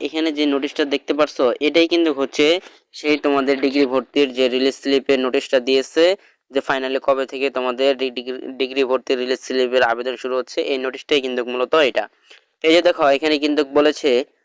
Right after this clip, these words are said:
"জাতীয় বিশ্ববিদ্যালয়ের ডিগ্রি ভর্তি দুই হাজার চব্বিশ পঁচিশ শিক্ষাবর্ষের প্রথম বর্ষ স্নাতক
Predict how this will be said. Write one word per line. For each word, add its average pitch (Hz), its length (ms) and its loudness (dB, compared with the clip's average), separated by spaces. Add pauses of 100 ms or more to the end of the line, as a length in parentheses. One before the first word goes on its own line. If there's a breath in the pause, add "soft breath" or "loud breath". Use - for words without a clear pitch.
(200)
"জাতীয় 139 520 0
বিশ্ববিদ্যালয়ের 165 920 2 (440)
ডিগ্রি 151 360 2
ভর্তি 143 420 0
দুই 139 100 2
হাজার 135 200 6
চব্বিশ 147 360 0
পঁচিশ 156 280 -2
শিক্ষাবর্ষের 139 720 0
প্রথম 139 340 0 (100)
বর্ষ 135 240 2
স্নাতক 135 720 2